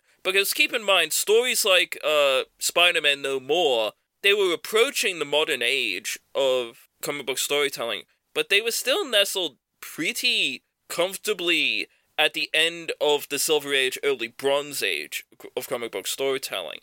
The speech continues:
So, characters were extremely chaste during Silver Age stuff.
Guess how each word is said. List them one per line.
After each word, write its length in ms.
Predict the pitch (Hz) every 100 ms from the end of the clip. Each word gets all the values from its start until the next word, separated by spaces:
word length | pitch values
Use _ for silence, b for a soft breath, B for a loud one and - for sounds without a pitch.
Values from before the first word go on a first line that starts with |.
| _
So, 460 | - 147 139 131 123 _ _
characters 460 | - 214 269 294 277
were 200 | 220 170
extremely 540 | 139 - 190 226 240 165
chaste 460 | - 151 143 -
during 200 | - 135
Silver 340 | 135 143 139 131
Age 200 | 110 -
stuff. 500 | - 139 110 -